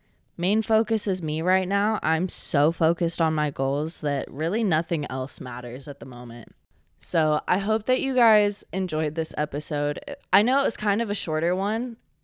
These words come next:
Um, let me know how you guys feel about the episode length. I've had some long ones, some short ones.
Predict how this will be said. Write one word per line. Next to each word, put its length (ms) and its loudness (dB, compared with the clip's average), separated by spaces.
Um, 460 0
let 140 2
me 120 0
know 220 4
how 140 2
you 160 4
guys 380 4
feel 300 0
about 280 2
the 140 -4
episode 480 -4
length. 320 -4
I've 200 2
had 480 2
some 220 -4
long 260 2
ones, 280 2
some 160 -2
short 320 0
ones. 480 2